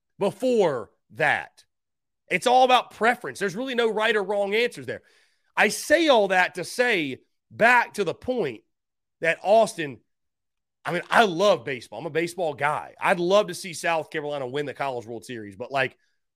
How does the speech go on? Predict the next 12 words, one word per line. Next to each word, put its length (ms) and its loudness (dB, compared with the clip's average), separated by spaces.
nobody 960 2
is 160 -4
going 440 -2
to, 240 -6
fans 540 0
of 140 -4
every 500 2
school, 560 -6
not 340 0
just 240 -6
South 320 -4
Carolina, 580 -2